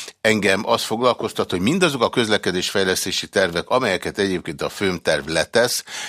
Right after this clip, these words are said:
mennyi időn belül kell, hogy letegye, és ezek egyébként, eh, számomra, aki ezeket az utakat vagy használja, vagy gyalogol rajta, mikor válik valósággá?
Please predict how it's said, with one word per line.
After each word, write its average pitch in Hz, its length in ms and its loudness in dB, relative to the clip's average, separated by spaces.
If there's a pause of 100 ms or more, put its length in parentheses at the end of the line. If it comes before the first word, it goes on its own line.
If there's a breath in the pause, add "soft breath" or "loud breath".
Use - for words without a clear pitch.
mennyi 113 340 2
időn 127 360 0
belül 123 340 0
kell, 120 200 2
hogy 120 200 0
letegye, 110 800 2
és 90 300 -2
ezek 110 360 2
egyébként, 95 760 -2 (360 loud breath)
eh, 85 160 2
számomra, 95 640 2
aki 92 260 0
ezeket 87 360 -2
az 85 100 -4
utakat 87 420 0
vagy 90 200 2
használja, 85 720 4
vagy 73 180 -6
gyalogol 98 520 0
rajta, 90 520 2
mikor 92 380 -2
válik 78 340 0
valósággá? - 720 -8